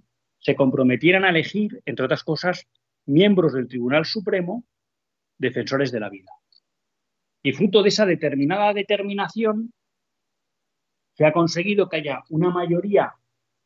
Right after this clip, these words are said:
pro vida en el Tribunal Supremo que ha revertido una sentencia injusta y contraria a la Constitución. Que no la han revertido porque fueran pro vidas,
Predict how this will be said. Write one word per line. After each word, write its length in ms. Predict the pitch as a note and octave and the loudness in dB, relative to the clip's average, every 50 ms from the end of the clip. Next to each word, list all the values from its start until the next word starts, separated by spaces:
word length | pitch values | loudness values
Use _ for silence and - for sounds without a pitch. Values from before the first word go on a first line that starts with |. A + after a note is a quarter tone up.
| _ _ _ _ _ _ _ _ | _ _ _ _ _ _ _ _
pro 200 | - A#2+ A#2+ A#2 | 0 2 6 6
vida 360 | D3 F#3+ G3 D#3 C3 - - _ _ _ _ _ _ _ _ _ _ _ _ _ _ | 6 6 4 2 -2 -6 -10 _ _ _ _ _ _ _ _ _ _ _ _ _ _
en 120 | - B2+ B2+ | -4 -2 0
el 120 | A#2+ G#2+ | 0 0
Tribunal 340 | B2+ B2 A2+ A#2 C3 C#3+ C3+ | 0 0 0 0 0 -2 -2
Supremo 540 | - F#3 F3+ F3 F3+ E3 E3 F3 A3 G#3+ - _ _ _ _ _ _ _ _ _ _ _ _ _ _ _ _ _ _ _ _ _ _ _ _ _ _ _ _ | -2 -2 0 2 2 4 4 2 0 -2 -8 _ _ _ _ _ _ _ _ _ _ _ _ _ _ _ _ _ _ _ _ _ _ _ _ _ _ _ _
que 80 | E3 F3 | 2 4
ha 60 | F#3+ | 6
revertido 720 | G3 G3+ F3+ E3+ - - - G3 G3 F#3+ F#3+ F#3+ G3 - _ _ _ _ _ _ _ _ _ _ _ | 6 6 4 4 2 -2 -6 -2 0 0 0 0 -4 -8 _ _ _ _ _ _ _ _ _ _ _
una 220 | - E3 E3+ E3+ D#3+ | 0 2 2 2 4
sentencia 760 | - D#3 D3 C#3 - E3+ F3 E3 - - E3 E3 E3 G3+ - - _ _ _ _ _ _ _ _ | 2 2 2 4 2 2 2 2 0 -2 -6 -6 -6 -6 -10 -16 _ _ _ _ _ _ _ _
injusta 680 | - B2 B2+ - - A3 - - - - B3+ C4 - - _ | -2 -2 -2 2 2 2 2 2 -2 -6 -6 -6 -6 -6 _
y 100 | - B2+ | -6 -2
contraria 480 | - C3 A#2 A#2 - D#3 D3+ C#3 B2 A#2 | -2 -2 -2 0 0 0 2 2 2 0
a 20 | |
la 120 | A2 G#2+ | 0 -2
Constitución. 680 | - - - - _ _ - - - A#2+ A2 G#2+ G2+ _ _ _ _ _ _ _ _ _ _ _ _ _ _ _ _ _ _ _ _ _ _ | -6 -10 -16 -20 _ _ -20 -18 -14 -14 -14 -14 -16 _ _ _ _ _ _ _ _ _ _ _ _ _ _ _ _ _ _ _ _ _ _
Que 120 | - C#3+ | 4 4
no 100 | D3 F#3+ | 6 6
la 80 | A#3+ B3+ | 6 6
han 60 | A3 | 4
revertido 520 | G3 E3 C#3+ D#3 D#3 - E3 D#3+ D3 C3+ | 4 2 2 0 -2 -2 -6 -6 -6 -6
porque 240 | C#3 C#3+ B2+ - C3+ | -6 -10 -10 -10 -10
fueran 300 | - - C#3+ C3+ C3 B2+ | -4 0 0 0 2 0
pro 160 | A#2+ C3+ C3+ | 0 2 2
vidas, 360 | B3+ C3 A#3+ - - - - | 2 2 2 0 -2 -2 -8